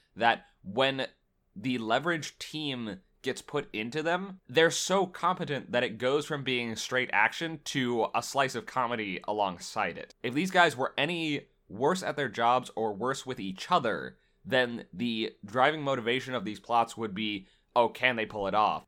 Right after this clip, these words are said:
And the driving motivation of these plots doesn't end up being, "Can they pull it off?" It's,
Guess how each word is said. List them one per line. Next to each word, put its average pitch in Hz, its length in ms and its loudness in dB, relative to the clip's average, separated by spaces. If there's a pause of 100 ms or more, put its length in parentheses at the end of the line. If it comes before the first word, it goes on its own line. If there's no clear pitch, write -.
And 123 100 0
the 151 40 4
driving 220 320 4
motivation 185 400 -2
of 160 80 -4
these 143 100 -6
plots 156 260 0
doesn't 156 320 -2
end 156 140 0
up 127 140 -2
being, 214 320 -2
"Can 175 220 -2
they 156 100 0
pull 147 240 0
it 147 40 0
off?" 175 300 4
It's, 135 320 -2